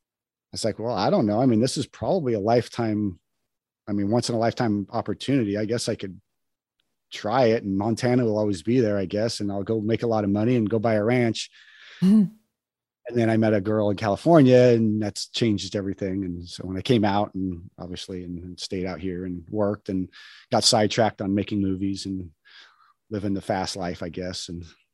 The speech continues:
Speaker 2: But you
Speaker 1: still
Speaker 2: have
Speaker 1: there.
Speaker 2: that ranch in Montana now, right? You s-, you still have Montana.
Speaker 1: Yes, Montana's still there, and I have fam-, I have a fam-, we have a family ranch out there. My, uh, my family has a ranch out there, so I go out there and spend time up there and,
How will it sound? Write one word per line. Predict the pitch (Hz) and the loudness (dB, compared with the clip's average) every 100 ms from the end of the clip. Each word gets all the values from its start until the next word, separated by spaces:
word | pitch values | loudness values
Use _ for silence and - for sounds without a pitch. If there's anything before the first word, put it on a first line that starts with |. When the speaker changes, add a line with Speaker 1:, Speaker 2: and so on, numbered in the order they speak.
| _ _ _ _ _ - | _ _ _ _ _ 2
Speaker 2:
But | 185 220 220 | 4 6 6
you | 220 | 6
Speaker 1:
still | 196 | 6
Speaker 2:
have | 220 233 233 | 4 4 4
Speaker 1:
there. | 226 | 4
Speaker 2:
that | 214 196 - - | 6 4 2 2
ranch | 220 240 202 160 | 4 6 4 2
in | 214 208 | 4 6
Montana | 196 190 220 247 240 | 6 6 4 6 6
now, | 143 - - 165 | 4 2 0 2
right? | 165 202 254 - _ _ - | 4 4 2 -4 _ _ 2
You | 214 | 2
s-, | - - | 2 0
you | 190 196 | 2 2
still | - 254 | 4 6
have | 220 214 | 6 6
Montana. | 196 170 160 135 - 180 _ _ - | 6 4 2 0 0 -4 _ _ 4
Speaker 1:
Yes, | 147 120 127 | 6 6 4
Montana's | 117 113 117 117 | 2 4 4 2
still | - 147 | 4 4
there, | 117 110 | 6 4
and | 117 | 4
I | 117 | 4
have | 123 - | 2 2
fam-, | 120 120 | -2 2
I | 120 | 2
have | 117 | 2
a | |
fam-, | 123 117 | 2 2
we | 123 | 2
have | 113 | 2
a | |
family | 120 113 104 | 0 0 0
ranch | 101 98 | -2 -2
out | 107 98 | -4 -4
there. | 101 101 | -4 -2
My, | 101 104 | -2 -4
uh, | 104 | -4
my | 104 | -4
family | 98 110 104 | -4 -4 -2
has | 101 95 | -2 -4
a | |
ranch | 95 95 - | -6 -6 -8
out | 90 - | -12 -10
there, | 92 | -10
so | - 104 | -6 -6
I | 101 | -2
go | 104 | -2
out | 95 | -4
there | 101 | -6
and | 98 92 | -6 -6
spend | - 92 87 | -6 -6 -4
time | 98 95 | -4 -4
up | 92 - | -6 -8
there | 90 90 | -8 -8
and, | 90 85 | -10 -12